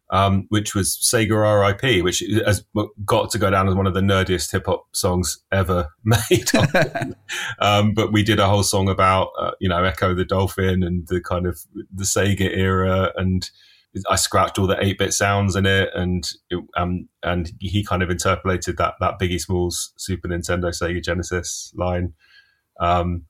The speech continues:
Speaker 1: so Sega R I P was kind of my biggest nod to all that kind of history of gaming that I've done on any of my albums, I think.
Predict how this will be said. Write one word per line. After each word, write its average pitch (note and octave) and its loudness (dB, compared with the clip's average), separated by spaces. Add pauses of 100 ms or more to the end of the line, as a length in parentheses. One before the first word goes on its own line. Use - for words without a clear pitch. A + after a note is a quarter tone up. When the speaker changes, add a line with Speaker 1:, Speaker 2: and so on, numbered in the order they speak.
(540)
Speaker 1:
so - -2
Sega G2 2
R F#2+ 4
I F#2 2
P G2+ 2
was F2 0
kind F#2 0
of - -4
my F2+ 2
biggest F#2 0
nod F#2+ 2
to F#2 -2
all F2+ 2
that F2 0
kind F2 -2
of E2+ -6
history F#2 -4
of D#2+ -8
gaming F2 -2
that D#2 -4
I've D2+ -6
done E2+ -2
on E2 -4
any F#2+ 0
of D#2+ -4
my D#2 -4
albums, D#2 -6
I D#2+ -8
think. E2+ -6